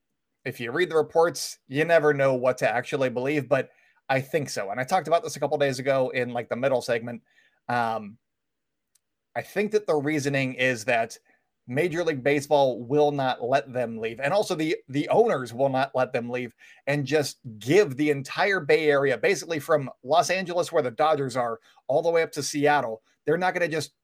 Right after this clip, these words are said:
hand that to the Giants. They're not gonna give that much territory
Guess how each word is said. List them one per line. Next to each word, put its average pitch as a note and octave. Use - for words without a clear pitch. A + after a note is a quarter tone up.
hand E3
that C3+
to D3+
the B2+
Giants. G#2
They're D#3
not E3
gonna D#3+
give D3+
that D3
much D3
territory B2